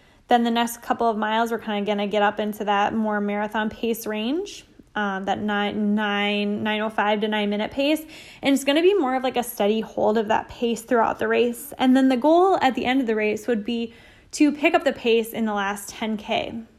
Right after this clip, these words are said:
um, which if you pace correctly and you run within yourself, it, it's always a great day when you can negative split a marathon. But it's always <laughs> important to remember that sometimes,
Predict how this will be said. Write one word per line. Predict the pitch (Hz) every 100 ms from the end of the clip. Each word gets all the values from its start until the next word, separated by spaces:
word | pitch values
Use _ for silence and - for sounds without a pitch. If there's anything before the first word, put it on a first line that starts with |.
| _ -
um, | 208 196 202
which | 214 214
if | 226
you | 233
pace | 220 247 247
correctly | 233 226 269 285 277
and | 226 202 202 - - -
you | 233
run | 226
within | 226 226
yourself, | 226 220 214 226
it, | 226 -
it's | 233 226
always | 220 233 240
a | 220
great | 220 208
day | 220 214 208 - - -
when | 233
you | 226
can | 226
negative | 202 202 208
split | 208 220
a | 202
marathon. | 196 202 208 202 190 196 202
But | 196 196 - - - _ -
it's | 233
always | 262 262 302
<laughs> |
important | 285 330 349
to | 359
remember | 427 339 311 277 262 254
that | 226 208 214 -
sometimes, | 277 269 269 247 240 240